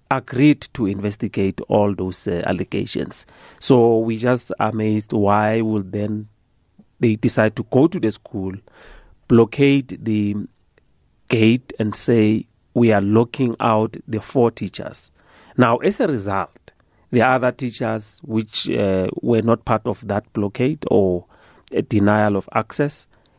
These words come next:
they then said, "No, we are walking away because we don't feel welcome. If you're going to treat our fellow educators like this, it means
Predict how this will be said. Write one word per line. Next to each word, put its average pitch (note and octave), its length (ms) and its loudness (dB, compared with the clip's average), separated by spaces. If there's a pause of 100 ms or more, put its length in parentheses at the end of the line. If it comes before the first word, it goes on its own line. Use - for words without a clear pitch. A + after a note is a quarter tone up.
(120)
they C3+ 120 4
then D3 220 2
said, C3+ 200 -4
"No, C#3+ 200 2
we A#2 160 0
are G#2 60 -2
walking A2+ 300 -2
away F#2+ 380 -4
because - 260 0
we G#2+ 120 -2
don't A2+ 260 0
feel B2 240 2
welcome. C#3 500 0 (420)
If - 180 2
you're A#2+ 120 6
going C#3 200 4
to D3 100 -2
treat C3+ 380 -2
our G#2 240 0
fellow A#2+ 560 2 (260)
educators A2 720 0
like G2 160 -4
this, G2+ 260 0
it G2+ 100 -6
means A2 400 0